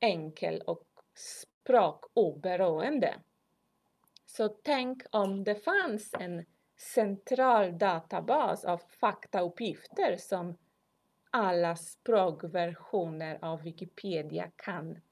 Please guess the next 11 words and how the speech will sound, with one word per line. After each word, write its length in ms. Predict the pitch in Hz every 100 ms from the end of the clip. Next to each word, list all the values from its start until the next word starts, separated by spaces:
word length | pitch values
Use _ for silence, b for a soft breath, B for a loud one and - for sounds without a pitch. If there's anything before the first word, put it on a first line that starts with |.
| _ -
använda 840 | 214 190 190 180 190 160 180 285 453
sig 160 | 392 -
av. 360 | 156 - - - _ _ _ _ _ _ _ _ _ _ _ _ _ _ _
Och 440 | - 247 240 - 214
Wikidata 760 | 262 - 269 240 277 269 339
skapades 680 | 359 - 277 208 202 190 202
delvis 760 | 170 233 247 175 156 214 302 -
för 140 | 269
att 140 | 240
lösa 540 | 214 165 165 - 277 302 - b _ -
precis 640 | 254 240 196 160 - -